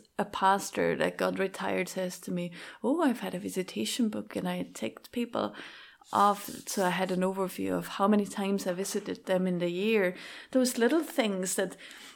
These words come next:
seem to be really small, but if you're not aware of them, they can become so big. Or what do you do with people who come up after service and they maybe verbally attack you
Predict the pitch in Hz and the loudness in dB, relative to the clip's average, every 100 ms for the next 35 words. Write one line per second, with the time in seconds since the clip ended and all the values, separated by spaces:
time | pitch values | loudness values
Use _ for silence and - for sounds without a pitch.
0 | - - 294 285 277 277 214 190 180 180 | -8 4 10 12 12 8 4 6 6 4
1 | 196 - _ - _ 226 285 285 269 - | -2 -10 _ -20 _ 8 10 10 8 8
2 | 226 240 269 262 - 214 - 214 220 208 | 10 12 12 10 6 2 2 4 6 4
3 | 208 208 190 185 220 220 - 190 185 190 | 4 4 4 4 6 4 0 -2 0 -2
4 | 202 180 175 165 - - 190 185 - 175 | -2 0 -2 -4 -10 -4 -2 0 0 0
5 | 170 170 180 170 - - - - _ _ | 2 0 0 -4 -14 -18 -20 -20 _ _
6 | _ _ _ _ _ _ - - 226 208 | _ _ _ _ _ _ -20 -4 0 4
7 | 214 214 262 254 240 233 220 - - - | 2 4 4 4 4 4 2 -4 -18 -20
8 | _ - 214 214 220 233 226 214 202 185 | _ 0 0 0 -2 0 2 2 0 -2
9 | 180 196 - _ _ _ _ _ _ - | -2 -6 -10 _ _ _ _ _ _ -14
10 | - 196 208 214 208 180 - 180 - 214 | -4 2 2 2 0 0 -4 -4 -2 0
11 | 262 254 220 190 202 180 185 185 180 185 | 2 2 0 -2 0 0 0 0 0 -2
12 | - - - - _ _ 170 190 196 202 | -8 -18 -20 -20 _ _ 6 8 10 8
13 | 185 180 190 180 202 208 - 202 170 | 6 6 2 0 0 -2 0 0 0